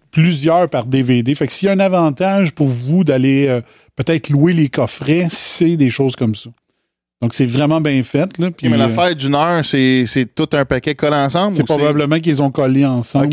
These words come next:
Speaker 1: là,
Speaker 2: fait que
Speaker 1: pour,
Speaker 2: c'est une heure,
Speaker 1: euh,
Speaker 2: une heure au total, là.
Speaker 1: ouais, mettons
Speaker 2: Ah.
Speaker 1: saison un, mettons, là. Ils, ils ont probablement fait un montage de toute la gang. Après ça, saison deux dans le coffret. Il y en a plein d'autres. Puis plus que ça avance, tu vois que,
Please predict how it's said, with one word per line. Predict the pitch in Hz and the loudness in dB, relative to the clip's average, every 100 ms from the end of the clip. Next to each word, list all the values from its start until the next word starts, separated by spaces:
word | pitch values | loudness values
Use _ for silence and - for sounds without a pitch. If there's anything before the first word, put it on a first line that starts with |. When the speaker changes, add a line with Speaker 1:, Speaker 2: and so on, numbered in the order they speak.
| 151 | 0
Speaker 1:
là, | 131 | 0
Speaker 2:
fait | 123 | 2
que | |
Speaker 1:
pour, | 139 | 2
Speaker 2:
c'est | |
une | 135 | 2
heure, | 143 120 | 0 0
Speaker 1:
euh, | 135 | 0
Speaker 2:
une | 135 | 0
heure | 151 | 0
au | 127 | 0
total, | 123 - 139 110 | -2 0 0 0
là. | 101 101 | -2 -2
Speaker 1:
ouais, | 131 131 | -4 -2
mettons | 131 180 156 | -2 0 0
Speaker 2:
Ah. | |
Speaker 1:
saison | - 151 139 143 135 131 | 0 0 0 0 0 0
un, | 147 156 | 0 2
mettons, | 135 - 151 143 | 0 0 2 2
là. | 143 143 - - | 2 -2 -6 -2
Ils, | 123 123 | 2 2
ils | 120 127 120 | 2 2 2
ont | 131 | -2
probablement | 135 135 135 143 | 0 0 0 0
fait | 143 139 | 0 0
un | |
montage | 131 127 120 131 127 | 2 0 0 0 0
de | 120 | -2
toute | 110 127 | -2 -2
la | 131 117 | -2 0
gang. | 123 143 147 | 0 0 0
Après | 117 123 | 0 -2
ça, | 147 | -2
saison | - 143 131 139 131 | 0 0 2 0 0
deux | 135 143 | 0 0
dans | 131 | 0
le | |
coffret. | 117 123 - 135 143 139 - - - | 0 -4 -2 -2 -2 -2 -10 -14 -2
Il | 123 | 0
y | |
en | 127 | 0
a | |
plein | - 139 139 | 0 0 2
d'autres. | 131 170 | 0 -2
Puis | - 143 | -2 -6
plus | - 202 - | -2 -2 0
que | 190 | 0
ça | 175 147 | 0 0
avance, | 143 226 - 156 | 0 0 -2 -2
tu | |
vois | 135 156 190 | 2 2 0
que, | 156 151 | 0 0